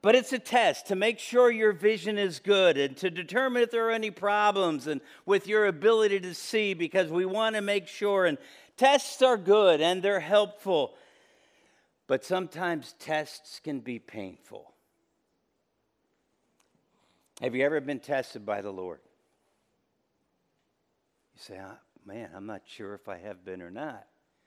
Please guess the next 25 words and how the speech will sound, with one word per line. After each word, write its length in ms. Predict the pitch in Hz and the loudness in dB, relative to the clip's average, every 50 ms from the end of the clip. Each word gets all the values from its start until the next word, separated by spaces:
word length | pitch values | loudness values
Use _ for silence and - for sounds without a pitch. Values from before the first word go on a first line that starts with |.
| _ _ _ _ _ _ _ _ _ _ _ _ _ _ _ _ _ _ _ _ _ _ _ _ _ _ _ _ _ _ | _ _ _ _ _ _ _ _ _ _ _ _ _ _ _ _ _ _ _ _ _ _ _ _ _ _ _ _ _ _
Think 200 | - 151 160 160 | -6 -6 -4 -4
about 240 | 160 120 110 95 85 | -4 -6 -6 -6 -6
it. 20 | 82 | -6
Have 180 | 107 107 90 | -8 -8 -8
you 120 | 104 104 110 | -6 -4 -4
ever 180 | 117 131 151 | -4 -4 -6
been 240 | 147 143 170 160 143 _ | -6 -6 -8 -12 -12 _
tested 560 | - - 160 151 131 - - - - - 85 - _ _ _ _ _ _ _ _ _ _ _ _ _ _ _ _ _ _ _ _ _ _ _ _ _ _ _ _ _ _ _ _ _ _ _ _ _ | -14 -8 -6 -6 -6 -8 -10 -18 -18 -18 -18 -18 _ _ _ _ _ _ _ _ _ _ _ _ _ _ _ _ _ _ _ _ _ _ _ _ _ _ _ _ _ _ _ _ _ _ _ _ _
by 180 | - 117 117 113 | -2 0 0 0
the 100 | 104 107 | -2 -4
Lord? 360 | 101 98 98 95 90 78 73 _ _ _ _ _ _ _ _ _ _ _ _ _ _ _ _ _ _ _ _ _ _ _ _ _ _ _ - | -6 -6 -8 -8 -8 -10 -14 _ _ _ _ _ _ _ _ _ _ _ _ _ _ _ _ _ _ _ _ _ _ _ _ _ _ _ -8
Can 160 | 147 135 123 | -6 -6 -6
you 60 | 120 | -4
think 180 | 110 156 170 170 | -4 -4 -2 -2
of 100 | 180 165 | -4 -6
a 40 | - | -8
time 520 | - - 175 170 160 156 151 135 123 110 | -8 -4 -4 -2 0 0 -2 -2 -2 -4
when 160 | 117 120 117 | -6 -6 -4
the 100 | 117 120 | -4 -4
Lord 360 | 120 127 135 151 156 147 120 | -2 -2 -2 -2 -2 -2 -4
brought 400 | - 131 139 143 143 143 - - | -4 -2 0 0 0 0 -2 -6
events, 880 | 151 131 127 113 107 104 135 143 147 139 113 - - - - - - - _ _ _ _ _ _ _ _ _ _ _ _ _ _ _ _ _ _ _ _ | -8 -8 -8 -8 -4 0 0 0 2 0 -4 -6 -12 -16 -16 -16 -16 -18 _ _ _ _ _ _ _ _ _ _ _ _ _ _ _ _ _ _ _ _
maybe 520 | - 110 127 143 151 147 135 151 147 143 | -6 -2 0 0 0 0 -2 -4 -4 -4
difficult 880 | 123 98 - 143 151 147 - - 135 - - - 151 147 139 139 - - | -6 -4 -2 -2 -2 -2 -2 -6 -12 -10 -4 -2 0 0 0 -2 -6 -12
people, 640 | - - 175 156 143 - - 139 113 95 90 - | -8 -4 -4 -4 -4 -6 -8 -8 -8 -8 -8 -12